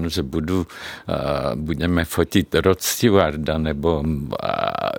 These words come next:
jo, že tyhle lidi a Three Dog Nights a, a Ornella Muti a, jo, ale oni, oni nehledají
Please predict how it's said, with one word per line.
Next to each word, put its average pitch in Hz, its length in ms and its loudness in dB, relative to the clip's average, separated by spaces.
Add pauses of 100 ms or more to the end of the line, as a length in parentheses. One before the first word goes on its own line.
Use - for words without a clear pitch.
(140)
jo, 110 240 6
že 95 160 2
tyhle 95 400 2
lidi 95 500 2
a 69 100 -2
Three 98 300 0
Dog 92 220 2
Nights 82 460 0
a, 82 60 2 (840)
a - 140 -2
Ornella 95 540 6
Muti 85 520 4
a, 82 120 2 (560)
jo, 113 380 6
ale 127 260 8 (100)
oni, 110 520 6 (100)
oni 104 280 6
nehledají 90 840 6